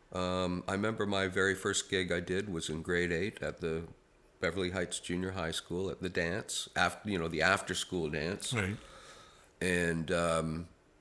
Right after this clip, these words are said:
Speaker 1: we did three songs in the gym there on the big stage. We did, uh, I remember it well, we did, uh, Ticket to Ride, Beatles. We did Get Off My Cloud by the Stones, and, um, Love Potion Number Nine.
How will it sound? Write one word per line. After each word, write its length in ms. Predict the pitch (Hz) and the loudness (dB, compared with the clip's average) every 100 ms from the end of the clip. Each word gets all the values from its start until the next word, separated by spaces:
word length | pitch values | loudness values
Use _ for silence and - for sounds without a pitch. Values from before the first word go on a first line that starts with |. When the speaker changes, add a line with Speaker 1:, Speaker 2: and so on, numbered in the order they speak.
| _ _ | _ _
Speaker 1:
we 140 | - 85 | -4 -2
did 240 | 78 78 | -2 -4
three 300 | - - 101 | -4 -4 0
songs 540 | 104 - 95 85 120 98 | 2 2 2 0 -2 -2
in 100 | 92 | -2
the 60 | 82 | -2
gym 280 | - 95 | -2 -2
there 200 | 95 90 | 0 -2
on 80 | 95 | -2
the 60 | 87 | -4
big 220 | 80 80 | -6 -8
stage. 420 | - 82 90 92 | -6 -4 -4 -4
We 120 | 80 78 | -6 -6
did, 360 | 78 76 - | -4 -6 -4
uh, 260 | 78 76 73 | -4 -2 -4
I 20 | |
remember 360 | 69 78 82 87 | -6 -6 -6 -6
it 100 | - | -4
well, 160 | 101 107 | -4 -2
we 140 | 80 | -4
did, 320 | 76 82 78 82 | -2 -4 -2 -2
uh, 200 | 76 76 - - - | -2 -4 -10 -18 -2
Ticket 280 | 92 107 87 | -2 0 -2
to 100 | 104 | 2
Ride, 340 | 95 82 135 - - - - - - - - - - | 4 4 0 -6 -20 -20 -20 -20 -20 -20 -20 -14 -6
Beatles. 380 | 82 85 131 - - - | -2 -2 -4 -10 -18 -14
We 160 | - 82 | -6 -4
did 320 | 71 78 73 | -2 -2 -2
Get 140 | - 87 | 2 4
Off 240 | 92 90 | 4 0
My 140 | 92 87 | -2 -4
Cloud 460 | - 90 92 127 - - _ - - | -2 -2 -2 -6 -12 -20 _ -18 -8
by 140 | 85 | -4
the 140 | 85 | -4
Stones, 580 | 85 - 90 90 120 123 - - - - - | -4 -2 -2 -2 -4 -8 -12 -20 -20 -18 -4
and, 480 | 87 87 87 87 85 | 0 2 2 2 2
um, 420 | 85 85 80 82 - - - - - - - - - - | 4 4 0 -4 -10 -20 -20 -20 -18 -14 -14 -16 -20 -10
Love 300 | 95 95 92 | 0 2 2
Potion 440 | - 98 95 98 95 | 0 0 0 -2 0
Number 240 | 92 92 | 0 2
Nine. 400 | 92 95 101 73 | 2 0 -2 -4